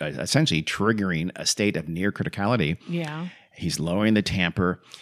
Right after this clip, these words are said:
Speaker 2: And the room is full
Speaker 1: The room is
Speaker 2: of
Speaker 1: full of scientists,
Speaker 2: Okay.
Speaker 1: yeah. There's seven scientists. There's a photographer and also a security guard.
Speaker 2: Mm-hmm.
Speaker 1: Or, <sighs> there might have been five. I can't remember. But,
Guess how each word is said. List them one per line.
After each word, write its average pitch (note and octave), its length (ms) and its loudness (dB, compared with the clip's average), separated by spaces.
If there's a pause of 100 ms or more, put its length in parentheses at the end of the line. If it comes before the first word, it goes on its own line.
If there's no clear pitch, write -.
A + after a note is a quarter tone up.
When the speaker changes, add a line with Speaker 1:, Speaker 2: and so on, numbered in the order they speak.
(100)
Speaker 2:
And A3 100 6
the A3 60 8
room A#3+ 220 8
is A3+ 160 2
full - 400 0
Speaker 1:
The G2+ 80 0
room A2+ 160 6
is F3 100 6
Speaker 2:
of D#3+ 120 2
Speaker 1:
full A#2+ 200 8
of G#2+ 80 4
scientists, F#2 540 0
Speaker 2:
Okay. - 80 -4
Speaker 1:
yeah. - 160 -6 (420)
There's D#2+ 200 0
seven B2 360 6
scientists. F#2 500 4
There's D2+ 380 0
a D#2 60 -4
photographer G#2 760 2
and D2+ 160 -2
also D2+ 280 0
a D#2 40 0
security C#2+ 380 -4
guard. - 280 -8
Speaker 2:
Mm-hmm. E3+ 480 -6 (300)
Speaker 1:
Or, A2 340 8 (120)
<sighs> - 160 -2
there G#2+ 80 4
might C#3 80 8
have D#3 40 4
been G#2+ 100 2
five. F#2 340 -2
I F#2+ 140 -4
can't - 180 -8
remember. C2+ 200 -6 (360)
But, G#2 260 6